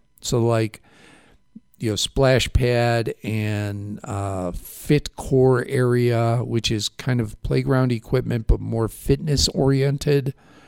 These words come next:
Um, think, um, American Ninja Gladiator or whatever that thing is called. Um,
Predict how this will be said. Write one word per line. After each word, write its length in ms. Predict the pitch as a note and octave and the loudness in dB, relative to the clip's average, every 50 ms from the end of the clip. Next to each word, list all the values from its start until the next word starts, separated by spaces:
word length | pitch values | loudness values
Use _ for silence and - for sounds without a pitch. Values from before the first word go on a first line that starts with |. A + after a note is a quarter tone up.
| - - - _ _ _ - | -20 -20 -20 _ _ _ -6
Um, 320 | G#2+ A2 A2 G#2+ G#2 G#2+ | -4 -2 -2 -2 -4 -6
think, 420 | - - - D#3 D3 D3+ C#3 - | -4 2 4 4 4 4 2 2
um, 1080 | D3 C3+ C3 B2+ A#2+ A#2 A#2 A#2 A#2 A#2 A#2 A#2 A#2+ A#2 A#2 A#2 A#2 A#2 A#2 A#2 A#2+ A#2+ | 2 4 4 4 4 2 0 0 -2 -2 -2 -2 -2 -2 -2 0 0 0 0 0 0 2
American 1040 | B2 B2 B2 B2 B2+ B2 A#2+ - - C3 B2 A#2 A#2 A#2 A2+ A2+ A#2 A2+ A2 A2 A2+ | 2 4 4 4 4 2 0 -2 -2 -2 -2 0 -2 -2 -2 -2 -2 -2 -2 -2 0
Ninja 320 | A2+ A#2 A2 A2 A2+ G#2+ | 0 -2 0 -2 -2 -4
Gladiator 680 | - G#2+ G#2 G#2 G#2+ G#2 G2+ G2 G2 F#2+ F#2+ F#2 F#2+ F#2 | -2 -2 -2 -2 0 0 -2 -2 -2 -2 -2 -2 -2 -4
or 80 | F2 | -4
whatever 300 | F2+ F#2 F#2+ F#2+ F2+ F2+ | -4 -4 -4 -4 -4 -6
that 220 | F2 F2 E2+ - - | -6 -6 -8 -8 -8
thing 180 | - E2+ F2 | -8 -6 -6
is 140 | E2+ D#2+ - | -6 -6 -6
called. 340 | - - E2+ E2 E2 D2+ - _ _ - - - - - - - - _ _ | -6 -6 -6 -6 -6 -8 -12 _ _ -20 -20 -20 -20 -20 -20 -20 -20 _ _
Um, 460 | - A#2+ A#2 A2+ A2 G#2+ G2+ G2+ F#2+ | 0 2 4 4 4 4 2 0 -2